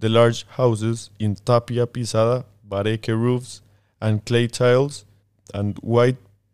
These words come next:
painted walls are the testimony of the past for locals and visitors.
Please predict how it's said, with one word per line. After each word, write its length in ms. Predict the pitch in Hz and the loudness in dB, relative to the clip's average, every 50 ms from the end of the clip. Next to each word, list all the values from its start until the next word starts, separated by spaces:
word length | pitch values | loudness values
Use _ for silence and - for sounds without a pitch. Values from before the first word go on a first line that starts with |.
| _ _ _ | _ _ _
painted 520 | - 120 120 120 113 - 123 123 117 - _ _ | 0 2 2 2 2 0 -2 -2 -2 -4 _ _
walls 520 | - 120 113 117 113 117 123 123 - - - _ _ _ _ _ _ _ | -8 -2 0 2 2 0 -2 -6 -12 -20 -20 _ _ _ _ _ _ _
are 120 | - 110 113 | -2 0 0
the 140 | 107 113 107 | 0 -2 -4
testimony 680 | - - 123 123 120 - - 123 123 123 127 135 139 135 | -2 0 0 0 -2 -2 0 2 2 2 2 2 2 2
of 220 | 127 110 98 95 | 0 -2 -4 -6
the 100 | 101 95 | -8 -8
past 460 | - - 110 110 117 117 - - - - | -4 0 2 2 2 0 -2 -8 -12 -4
for 160 | - 107 104 | -2 -2 0
locals 580 | 104 107 110 117 120 - - 131 131 131 123 - - | 2 2 2 2 2 0 -2 -4 -6 -6 -8 -8 -8
and 220 | 101 98 95 92 | -6 -6 -4 -4
visitors. 580 | 104 104 95 98 - - 98 92 90 - - | -4 -4 -4 -6 -8 -8 -8 -8 -10 -12 -16